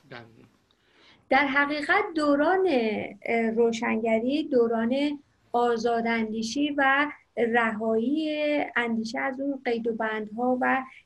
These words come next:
Speaker 2: اسارت کلیسایی هستش و همچنین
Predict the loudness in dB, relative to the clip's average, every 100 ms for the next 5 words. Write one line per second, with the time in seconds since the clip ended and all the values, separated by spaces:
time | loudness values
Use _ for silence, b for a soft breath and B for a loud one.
0 | _ -4 -2 0 0 0 -2 -2 -4 -4
1 | -6 -4 -2 0 -2 -4 -6 -6 -6 -4
2 | -6 -2 -2 -2 -2 -2 -4